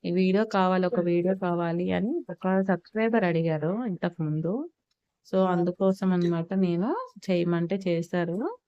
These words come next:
అది వీడియో తీసి పోస్ట్ చేస్తున్నాను. చక్కగా మనం కుక్కర్‌లో పెట్టుకున్నాం కదండి, మెత్తగా అయితే ఉడికిపోయింది. దాన్ని అంతా తీసుకొని మనం ఈ కళాయిలోకి ట్రాన్స్‌ఫర్ చేసుకోవాలి.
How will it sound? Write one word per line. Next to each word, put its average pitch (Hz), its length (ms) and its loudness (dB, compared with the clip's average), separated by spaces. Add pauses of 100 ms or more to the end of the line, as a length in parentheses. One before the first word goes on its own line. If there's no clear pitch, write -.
(440)
అది 180 180 0
వీడియో 185 300 4
తీసి 190 300 0
పోస్ట్ 180 380 -2
చేస్తున్నాను. 165 540 -4 (600)
చక్కగా 190 300 -2
మనం 220 360 0
కుక్కర్‌లో 202 400 0
పెట్టుకున్నాం 185 560 -2
కదండి, 175 480 0 (640)
మెత్తగా 185 380 0
అయితే 185 200 2
ఉడికిపోయింది. 175 760 -2 (760)
దాన్ని 180 340 0
అంతా 170 240 0
తీసుకొని 185 540 -2 (380)
మనం 185 280 0
ఈ 185 80 4
కళాయిలోకి 170 600 0
ట్రాన్స్‌ఫర్ 180 580 0
చేసుకోవాలి. 156 680 -4